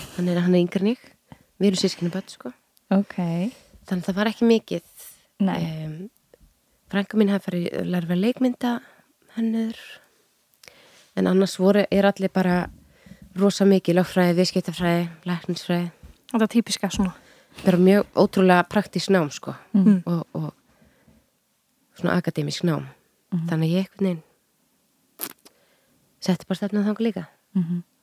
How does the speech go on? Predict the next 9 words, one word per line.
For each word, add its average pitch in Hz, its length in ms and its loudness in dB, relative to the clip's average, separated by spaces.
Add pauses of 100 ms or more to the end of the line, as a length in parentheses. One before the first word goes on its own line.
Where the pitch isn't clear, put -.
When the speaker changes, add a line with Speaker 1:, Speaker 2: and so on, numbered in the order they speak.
(380)
Speaker 2:
Manstu 247 260 6
eftir 226 140 0
fyrsta 254 460 0 (960)
sjóinu 277 680 6
þínu 220 280 6 (400)
bara 214 100 4
sjálf? - 480 2
Bara 202 160 2
þú 233 240 4